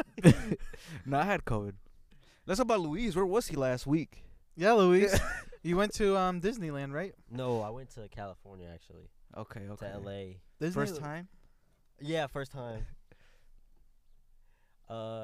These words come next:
Speaker 3: L A is not what it seems.
Speaker 2: Yeah. Who do you go with?
Speaker 3: Uh, a couple
Speaker 1: Fam-,
Speaker 3: of friends.
Speaker 1: mm, family, right?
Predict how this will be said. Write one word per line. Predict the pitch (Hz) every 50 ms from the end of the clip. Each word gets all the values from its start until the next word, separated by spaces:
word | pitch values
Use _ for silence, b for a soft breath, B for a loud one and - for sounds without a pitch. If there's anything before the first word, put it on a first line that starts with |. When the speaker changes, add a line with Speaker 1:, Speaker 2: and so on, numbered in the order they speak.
| 104 107
Speaker 3:
L | 131 139 135
A | 135 131 131
is | 120 117
not | 117 117 117 117 113 - - _ _ _
what | - 110 110
it | 101 90
seems. | - - 117 117 117 113 117 120 120 120 - _ _ _ _ _ _ _ - - _ _ - -
Speaker 2:
Yeah. | 131 127 131 131 131 131 135
Who | - 185
do | 196 196
you | 165
go | 175 202 220
with? | 170 143 - - - - - - _ _ _ _ _ _ _ _ _ _ - -
Speaker 3:
Uh, | 117 123
a | 117
couple | - - 139 165
Speaker 1:
Fam-, | 156
Speaker 3:
of | 139
friends. | - 143 131 131 135 143 147 - - - - _ - - -
Speaker 1:
mm, | 117 104
family, | - 131 156 156 135 127
right? | 143 -